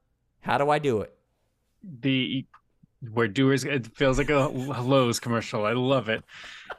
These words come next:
Speaker 2: Uh, yeah. So now you've planned the trip.
Speaker 1: <laughs> God.
Speaker 2: You know, now you're getting really excited. You know, your, your adrenaline's starting to come up. Now you're getting to the do. So I'm gonna break down some of my favorite tips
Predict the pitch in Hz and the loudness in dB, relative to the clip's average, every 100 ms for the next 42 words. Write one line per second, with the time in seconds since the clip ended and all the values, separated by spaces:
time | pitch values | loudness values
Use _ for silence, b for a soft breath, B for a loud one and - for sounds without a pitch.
0 | - 117 120 117 117 - - - 202 120 | -6 -2 0 2 0 -4 -10 2 2 2
1 | - 180 165 165 214 226 - - 170 175 | 0 0 2 0 0 -4 -6 -4 0 0
2 | 160 131 107 - - - - 147 135 143 | -2 -2 -2 -2 -4 -18 -6 0 2 4
3 | 180 160 170 156 151 147 127 - 139 135 | 2 2 0 0 2 2 0 -2 0 2
4 | 135 135 131 131 117 110 107 107 110 113 | 2 0 0 -2 -6 -12 -10 -8 -6 -6
5 | 120 110 104 98 - - - 143 113 127 | -2 0 0 -2 -10 -20 -6 -6 -2 0
6 | 131 131 120 120 123 117 117 117 151 151 | 0 0 0 -2 -4 -4 -4 0 0 0
7 | 143 127 113 104 104 98 - 147 196 208 | -2 -2 -6 -6 -6 -6 -4 -2 0 0
8 | 165 151 135 127 120 - 135 147 139 117 | 0 0 0 -2 -2 -4 -4 -2 -4 -2
9 | 120 123 127 120 120 - 120 123 - | -4 -4 -6 -4 -6 -6 -6 -6 -8